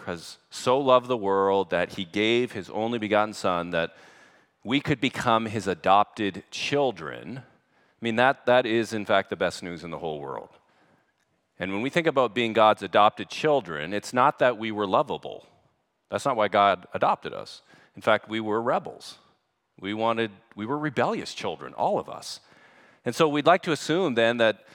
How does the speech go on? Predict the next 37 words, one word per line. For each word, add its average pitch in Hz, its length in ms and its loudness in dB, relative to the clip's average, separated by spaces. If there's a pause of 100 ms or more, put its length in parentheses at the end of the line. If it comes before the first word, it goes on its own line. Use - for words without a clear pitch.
(100)
at 139 80 -4
least 185 160 -2
on 208 120 4
a - 20 2
human 147 320 -2
level, 107 240 2
that 110 160 2
people 151 240 -6
kind 139 240 -2
of 98 80 -8
get 117 220 0
this, 120 140 -2
that 107 120 -4
they 104 80 2
understand 113 540 -2
these 110 120 -6
kind 113 160 -4
of 98 100 -4
basic 107 300 -4
types - 300 -4
of 101 80 -8
relationships. 104 800 -4
But 92 140 -6
that's 127 320 -2
becoming 123 380 -4
increasingly 107 580 -6
rare, 95 480 0 (600)
uh, 90 240 2
and 92 140 -4
that 95 140 2
assumption 117 420 -4
is 98 140 -10
increasingly 101 500 -8
difficult 98 480 -4
to 92 100 -14
make 90 300 -4
because 95 500 -2